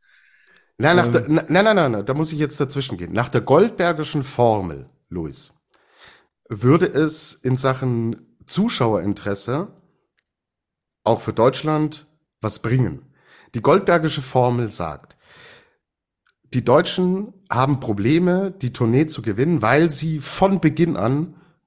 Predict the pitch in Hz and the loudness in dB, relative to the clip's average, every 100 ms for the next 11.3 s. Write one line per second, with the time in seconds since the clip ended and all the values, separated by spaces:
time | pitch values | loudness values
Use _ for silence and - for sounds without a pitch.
0 | _ - - 190 190 170 156 - 143 160 | _ -2 2 2 2 0 0 -6 -2 2
1 | 135 135 165 135 117 123 131 127 - - | 4 4 4 2 2 2 2 0 -4 -10
2 | - 107 - 131 - 131 113 104 95 104 | -6 -4 -2 -2 0 -2 -2 -4 -4 -6
3 | - 131 131 _ _ _ _ _ 98 123 | -8 -16 -18 _ _ _ _ _ 2 4
4 | 135 151 147 - - - 110 127 120 104 | 2 0 0 -2 -6 0 2 4 2 4
5 | 107 - 120 101 101 104 95 - - - | 2 2 -4 -6 -6 -4 -6 -8 -20 -20
6 | - - - 135 175 - - _ _ _ | -20 -10 0 2 2 -4 -10 _ _ _
7 | _ _ _ _ _ _ _ _ - 110 | _ _ _ _ _ _ _ _ -16 -4
8 | 104 135 156 180 156 107 90 104 147 123 | 0 2 2 2 2 -2 -2 0 0 -2
9 | 104 117 104 104 - - 120 107 101 117 | -4 -6 -4 -4 -4 -6 -6 -4 -4 -4
10 | 143 - 175 175 - - 240 - 226 135 | -6 -4 -6 -6 -14 -2 -2 2 2 2
11 | - 92 131 | -2 -4 -4